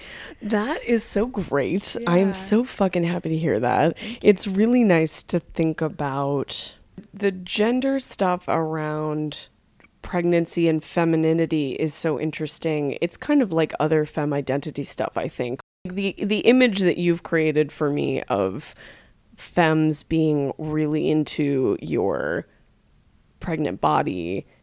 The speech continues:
Speaker 2: i-, is this, like, femme on femme desire thing that, or this femininity, desiring femininity thing that feels really sexy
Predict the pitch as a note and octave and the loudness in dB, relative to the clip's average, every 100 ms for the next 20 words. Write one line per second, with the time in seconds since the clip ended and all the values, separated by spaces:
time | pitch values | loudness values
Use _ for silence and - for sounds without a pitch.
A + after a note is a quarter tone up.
0 | - - D3 - D#3+ D#3+ D3+ D#3+ C#3+ - | -8 -4 -2 -4 -6 -6 -6 -4 -4 -6
1 | - E3 D3+ C#3+ C#3+ - D3 C#3+ D#3 D3+ | -8 -4 -2 0 -2 -2 -2 0 -2 0
2 | D#3+ D3+ C#3+ C#3 D#3 F3 F3 - F3+ F3+ | -2 0 0 0 0 -2 -2 2 4 6
3 | F#3 F3 - D3+ F#3+ F#3 - - E3+ D#3+ | 4 4 0 0 -2 -6 -10 0 4 4
4 | D#3 D3 D3 C#3+ C#3+ C#3 C3 C#3 C#3 D3+ | 4 4 2 2 0 -2 0 2 0 0
5 | - D3+ C#3 C3+ C#3 D3 D3 D#3 - D#3 | 0 0 0 0 0 0 0 0 2 2
6 | D3+ C#3+ - - - G#2+ E2+ E2 - - | 2 0 -4 -8 -2 0 0 -2 -2 -4
7 | - - - E3 D#3 D#2+ F#2 E2 F2+ E3+ | -12 -20 -14 -4 -2 -2 -2 -4 -4 -6
8 | _ _ _ _ _ _ _ _ _ _ | _ _ _ _ _ _ _ _ _ _
9 | _ _ _ - - - - F3+ G#3+ B3+ | _ _ _ -4 -2 -2 -2 0 0 -2